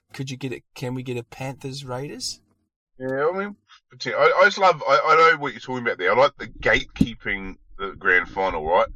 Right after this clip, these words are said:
Speaker 2: That makes it special because,
Speaker 1: Mm.
Speaker 2: you know, you have to re-, it's, it's hard to get in there. And I quite like that 'cause then it makes it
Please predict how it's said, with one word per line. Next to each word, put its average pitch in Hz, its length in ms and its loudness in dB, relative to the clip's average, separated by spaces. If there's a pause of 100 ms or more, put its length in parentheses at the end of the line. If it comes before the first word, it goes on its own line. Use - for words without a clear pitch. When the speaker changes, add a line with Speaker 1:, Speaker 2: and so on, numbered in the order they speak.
(460)
Speaker 2:
That 107 220 2
makes 113 420 0
it 104 140 -8
special 98 640 -8
because, 87 720 -4
Speaker 1:
Mm. 67 160 -16 (1200)
Speaker 2:
you 107 160 -2
know, 95 220 6
you 98 340 -4
have 104 260 -2 (360)
to 92 440 -4
re-, 101 300 0
it's, 95 360 -2
it's 95 140 -4
hard 98 320 6
to 87 60 -16
get 90 160 -12
in 95 120 -12
there. 82 140 -6
And 98 80 -2
I 113 60 0
quite 135 280 2
like 101 220 2
that 92 160 -4
'cause 113 140 -14
then 123 100 0
it 117 80 -6
makes 104 340 -2
it 92 120 -6